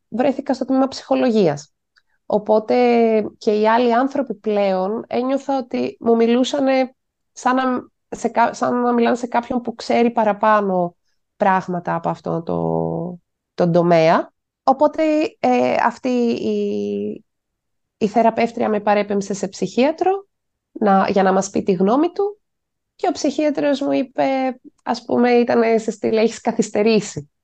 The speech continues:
γιατί, ας πούμε, έφτασες σε αυτό το σημείο». Και εγώ να σκέφτομαι,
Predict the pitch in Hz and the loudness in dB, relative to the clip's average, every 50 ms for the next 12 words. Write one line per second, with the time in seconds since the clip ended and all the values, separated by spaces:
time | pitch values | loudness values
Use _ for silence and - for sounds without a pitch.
0 | _ _ 185 190 180 175 - 202 208 202 196 202 196 - 190 190 185 175 180 185 | _ _ -2 -2 -2 0 2 2 2 2 2 0 -2 -2 -2 0 2 0 0 -2
1 | - - 180 - - 175 165 165 165 170 - - - _ _ _ _ _ _ _ | -2 -6 -8 -4 0 0 2 2 0 0 -4 -12 -18 _ _ _ _ _ _ _
2 | _ - - - 196 196 190 196 - 208 185 175 - 170 - - 165 165 160 160 | _ -16 0 4 4 4 4 2 2 2 2 2 2 -2 -4 -4 -2 -2 0 -2
3 | 185 - - 262 254 - 330 330 320 320 320 - - 330 320 - 330 302 294 302 | -2 -2 -4 -4 -2 -2 -2 0 0 -2 -4 -4 -8 -8 -6 -4 -4 -2 -2 -2
4 | 320 | -2